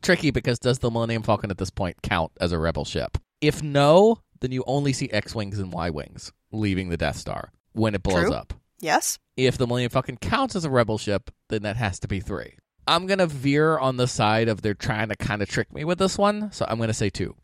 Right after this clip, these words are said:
Speaker 1: 'Cause they're not officially part of the rebellion at that point.
Speaker 2: So you're saying false?
Speaker 1: Yeah, false.
Speaker 2: False. There are, there are not three different types of rebel ships leaving.
Speaker 1: That's correct.
Speaker 2: Okay. You answered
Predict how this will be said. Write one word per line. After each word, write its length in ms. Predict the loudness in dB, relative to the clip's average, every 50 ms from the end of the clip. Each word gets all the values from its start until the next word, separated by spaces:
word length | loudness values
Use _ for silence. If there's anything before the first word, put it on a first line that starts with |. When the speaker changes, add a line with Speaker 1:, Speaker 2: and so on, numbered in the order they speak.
| _ _ _ _ -8
Speaker 1:
'Cause 120 | -8 -2
they're 140 | 0 0 2
not 120 | 4 2
officially 460 | 2 2 2 2 2 2 2 2 2 4
part 180 | 4 2 2
of 40 | 2
the 80 | 0 -2
rebellion 420 | -2 -2 -2 -2 -2 -2 -4 -6
at 60 | -8 -10
that 160 | -10 -10 -10
point. 220 | -10 -12 -12 -20 _ _ _ _
Speaker 2:
So 140 | 0 2 4
you're 80 | 4 4
saying 220 | 4 4 2 4
false? 500 | 4 2 0 0 0 -6 -6 -6 -6 -8 -12 _ _ _ _ _
Speaker 1:
Yeah, 260 | -2 0 2 2 0 -2
false. 360 | -6 -8 -8 -8 -8 -14 -16 _ _ _ _
Speaker 2:
False. 360 | _ -2 -2 0 0 0 -2
There 180 | 0 0 2 2
are, 100 | 2 0 0 -6 -12 -12
there 260 | -2 0 2 4 4
are 140 | 2 0 0
not 280 | 4 4 4 4 2
three 340 | -4 -8 -2 0 0 0 0
different 320 | -2 -4 -2 -2 -2 -2 0
types 200 | -2 -2 -2 -2
of 120 | -6 -2
rebel 180 | -2 0 0 0
ships 280 | -2 -2 -4 -4 -4
leaving. 260 | -6 -6 -6 -6 -10 -12 _ _ _ _ _
Speaker 1:
That's 160 | -6 -6 -6 -2
correct. 300 | -4 -4 -4 -4 -12 -18 _ _ _ _ _ -2
Speaker 2:
Okay. 260 | -2 -2 0 -2 -6 -8 -8 _ _ _ _ _ _ _ _ _ -6
You 280 | -2 0 2 4 4 4
answered 460 | 4 4 4 2 2 2 0 0